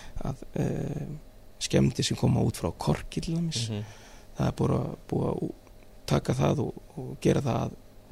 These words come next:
Speaker 1: mjög lítil-, lítilli prósentu.
Speaker 2: Það með tilkomu skrútappa,
Speaker 1: Skrútappa og silikontappa, þessa plasttappa.
Speaker 2: Já, já, nákvæmlega.
Speaker 1: Og líka það að, að, að tappaval í dag hjá framleiðendum er orðið betra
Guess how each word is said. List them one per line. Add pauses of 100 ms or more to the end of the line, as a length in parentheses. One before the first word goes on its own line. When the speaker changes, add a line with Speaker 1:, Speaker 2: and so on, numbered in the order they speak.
(500)
Speaker 1:
mjög
lítil-,
lítilli
prósentu. (120)
Speaker 2:
Það
með
tilkomu
skrútappa,
Speaker 1:
Skrútappa (100)
og
silikontappa,
þessa
plasttappa. (140)
Speaker 2:
Já, (100)
já,
nákvæmlega.
Speaker 1:
Og
líka
það
að,
að,
að (220)
tappaval
í
dag
hjá
framleiðendum
er
orðið
betra